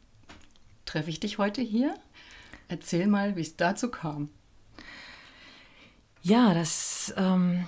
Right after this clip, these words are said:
Speaker 2: ist interessant, weil Yoga mache ich zwar schon sehr lange, aber ich hatte eigentlich nie wirklich die Absicht, Yogalehrerin zu werden. Ähm, und meine Freundin Iris Disse, die ich am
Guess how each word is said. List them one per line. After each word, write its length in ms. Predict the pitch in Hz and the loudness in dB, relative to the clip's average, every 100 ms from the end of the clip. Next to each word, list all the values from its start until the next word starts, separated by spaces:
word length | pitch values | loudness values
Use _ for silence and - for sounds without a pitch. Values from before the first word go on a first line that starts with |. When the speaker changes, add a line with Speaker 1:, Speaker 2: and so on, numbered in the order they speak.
| 160 | -6
Speaker 2:
ist 120 | - | -2
interessant, 480 | 220 - - 226 208 | -2 0 2 4 6
weil 260 | 170 165 165 | 4 4 4
Yoga 420 | 185 196 214 196 | 4 6 6 6
mache 200 | 185 190 | 4 0
ich 140 | 180 | -2
zwar 120 | - 190 | -2 0
schon 200 | 190 175 | 2 4
sehr 180 | 196 | 6
lange, 320 | 214 185 233 175 | 8 8 8 6
aber 180 | 175 | 4
ich 200 | 170 - | 2 0
hatte 200 | 202 196 | -4 -2
eigentlich 300 | 190 185 - | -2 -2 2
nie 240 | 190 214 196 | 6 6 6
wirklich 320 | 196 202 - | 2 0 -4
die 440 | - 185 185 180 175 | -2 0 0 0 -4
Absicht, 400 | - 202 202 196 | -2 -2 0 0
Yogalehrerin 680 | 196 180 151 147 147 151 | 2 2 2 0 -2 -2
zu 160 | - 160 | -2 -2
werden. 420 | 160 175 208 208 - - _ _ _ _ _ _ _ - - - - - - - - _ - - | 0 2 2 0 -14 -20 _ _ _ _ _ _ _ -18 -16 -14 -14 -16 -18 -20 -20 _ -12 -2
Ähm, 560 | 180 180 180 180 202 - - - _ _ _ _ - - _ _ _ _ _ - - 185 | 4 6 6 4 0 -6 -20 -20 _ _ _ _ -20 -20 _ _ _ _ _ -18 -10 0
und 460 | 214 202 - - - | 6 6 4 -6 0
meine 240 | 185 185 | 2 4
Freundin 920 | 175 - - 190 226 214 202 190 185 | 0 -8 -4 2 6 8 8 6 2
Iris 540 | - 185 180 175 - - | 0 -2 -2 -4 -8 0
Disse, 440 | 208 214 277 262 | 0 2 2 4
die 200 | 202 196 | 2 0
ich 380 | 202 - - - | -2 -4 -10 -8
am 580 | - 185 185 180 175 - | -2 0 0 0 -2 -8